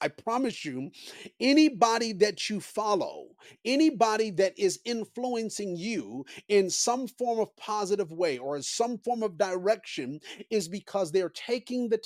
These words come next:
time to sharpen their skill to serve you. And the ones that serve well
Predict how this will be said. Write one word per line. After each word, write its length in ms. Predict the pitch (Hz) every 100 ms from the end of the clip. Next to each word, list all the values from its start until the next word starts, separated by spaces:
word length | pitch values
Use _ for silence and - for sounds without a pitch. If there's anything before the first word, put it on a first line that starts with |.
| -
time 480 | 240 226 143 80 73 _ _ _ _ _ _ _ _ _ _ _ -
to 120 | 156
sharpen 560 | - - 196 196 208 185
their 160 | 185
skill 680 | 170 - - 190 143 101 107 139 _ _ _ _ _ _ _ -
to 100 | 127
serve 400 | - - 113 107
you. 160 | 98 - _ _ _ _ _ _ _ _ _ _ _ _ _ _ _ _ _ - _
And 120 | 123 120
the 100 | 123
ones 680 | 120 175 226 247 240 190 - -
that 220 | 160 160
serve 680 | - - - 185 180 156 127 -
well 560 | 117 127 190 196 -